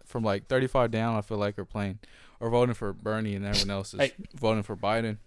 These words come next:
Speaker 2: At le-, at least that, that, that, that boy Andy, he knows what he's doing. He's put research into that.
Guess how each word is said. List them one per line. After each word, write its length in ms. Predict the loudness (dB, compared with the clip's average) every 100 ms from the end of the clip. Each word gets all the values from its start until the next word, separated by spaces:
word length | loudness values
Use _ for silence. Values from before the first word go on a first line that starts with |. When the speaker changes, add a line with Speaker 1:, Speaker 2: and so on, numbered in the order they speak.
| -16
Speaker 2:
At 60 | 2
le-, 140 | 4
at 120 | 8 6
least 200 | 6 4
that, 200 | 2 2
that, 120 | 2
that, 160 | 2 2
that 120 | 2
boy 200 | 4 4
Andy, 160 | 4
he 80 | 4
knows 200 | 8 8
what 100 | 8
he's 100 | 6
doing. 320 | 4 2 2 -2 -10 -16 -20 -20 -20 -20 -20 -4
He's 180 | 2 6
put 180 | 8 10
research 380 | 10 8 6 6
into 200 | 4 6
that. 300 | 8 6